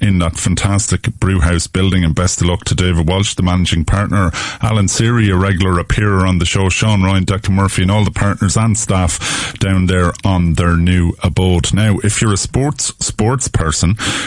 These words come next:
training is a key factor for success, and it's the same in business,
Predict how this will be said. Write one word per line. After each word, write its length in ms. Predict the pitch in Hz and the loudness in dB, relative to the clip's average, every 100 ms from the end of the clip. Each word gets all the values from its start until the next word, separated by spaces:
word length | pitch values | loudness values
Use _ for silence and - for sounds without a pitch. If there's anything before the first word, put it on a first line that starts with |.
| - | -2
training 540 | - 131 147 110 101 - | 0 2 2 4 2 0
is 180 | 104 | 0
a 60 | 98 | 0
key 220 | - 117 | 0 0
factor 420 | 107 104 104 - | 0 0 -2 -2
for 180 | 85 92 | -2 -2
success, 640 | 85 92 - - 127 104 | -2 -2 -2 -2 0 0
and 100 | 95 | 2
it's 200 | 92 - | 0 0
the 80 | - | -2
same 320 | 98 120 127 | 0 2 2
in 120 | 92 85 | 2 2
business, 560 | 120 143 131 87 - | 0 2 2 0 -2